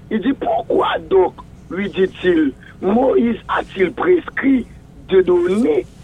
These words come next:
à la femme et à la femme une lettre de divorce ? Moïse, excusez-moi, excusez-moi, Mo-, pourquoi donc,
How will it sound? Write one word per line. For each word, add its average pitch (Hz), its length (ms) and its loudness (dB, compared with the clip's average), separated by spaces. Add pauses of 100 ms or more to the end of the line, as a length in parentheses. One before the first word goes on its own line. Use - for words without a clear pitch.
(1600)
à - 140 -2
la 151 200 -2 (160)
femme - 440 -2 (300)
et 170 260 0 (180)
à 180 100 -2
la 160 180 -2 (100)
femme 190 300 -2 (180)
une 247 220 0
lettre 220 340 -2 (220)
de 175 120 -2
divorce ? 160 500 -2 (760)
Moïse, 220 580 2 (120)
excusez-moi, 165 420 -2
excusez-moi, 160 380 0 (240)
Mo-, 185 400 0 (120)
pourquoi 311 480 -2
donc, - 260 -2